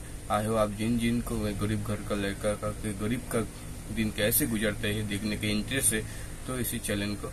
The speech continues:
subscribe करना। तो subscribe करके मेरे साथ में जुड़े रहना।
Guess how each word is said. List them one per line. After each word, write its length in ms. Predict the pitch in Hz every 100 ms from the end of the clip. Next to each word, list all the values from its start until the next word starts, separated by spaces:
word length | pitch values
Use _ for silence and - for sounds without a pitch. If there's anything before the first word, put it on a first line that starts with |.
| - - -
subscribe 380 | 110 - 117 104
करना। 240 | 101 92 87 - -
तो 60 | 104
subscribe 500 | - 127 - 139 -
करके 280 | 120 117 127
मेरे 200 | 110 113
साथ 220 | - 107
में 220 | 107 113 104
जुड़े 160 | 101
रहना। 340 | 98 92 92